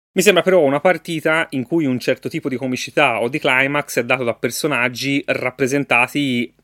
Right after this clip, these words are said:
e presentati come patologici. Eppure questa cosa non ci sfiora, o almeno non ci sfiora sul momento. Wilson, infatti, in chiusura dello studio, solleva preoccupazioni rispetto al fatto che i modelli comportamentali a cui questi personaggi sono esposti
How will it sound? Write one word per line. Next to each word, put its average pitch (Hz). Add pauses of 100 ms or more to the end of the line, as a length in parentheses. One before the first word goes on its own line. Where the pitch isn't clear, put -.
e 143
presentati 135
come 127 (160)
patologici. 123 (180)
Eppure 170
questa 127
cosa 139
non 120
ci -
sfiora, 120 (320)
o 139
almeno 117
non 123
ci 120
sfiora 131
sul 127
momento. 117 (800)
Wilson, 139
infatti, 123
in 127
chiusura 143
dello 123
studio, 117
solleva 180
preoccupazioni 143
rispetto 117
al 160
fatto 127
che 123
i 127
modelli 143
comportamentali 123
a -
cui 170
questi 127
personaggi 131
sono 131
esposti 120